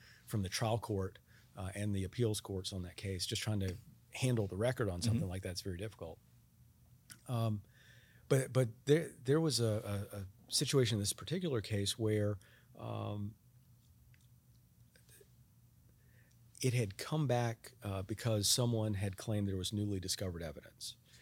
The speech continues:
Speaker 1: right? And, and there were affidavits and testimony dealing with this newly discovered evidence that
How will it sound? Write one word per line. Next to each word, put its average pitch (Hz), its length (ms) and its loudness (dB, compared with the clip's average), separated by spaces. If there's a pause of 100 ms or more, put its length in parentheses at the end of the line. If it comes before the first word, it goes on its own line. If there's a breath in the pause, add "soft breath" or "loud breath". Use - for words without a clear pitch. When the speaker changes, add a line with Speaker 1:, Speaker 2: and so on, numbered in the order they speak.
(440 loud breath)
Speaker 1:
right? 95 220 -4
And, 101 420 0 (300)
and 95 400 0 (100)
there 107 140 2
were 95 280 0 (240)
affidavits 117 720 2
and 87 140 -4
testimony 110 680 2
dealing 120 420 4
with 98 140 0
this - 200 -2
newly 98 240 0
discovered 85 420 -6
evidence 87 480 -2
that 104 220 2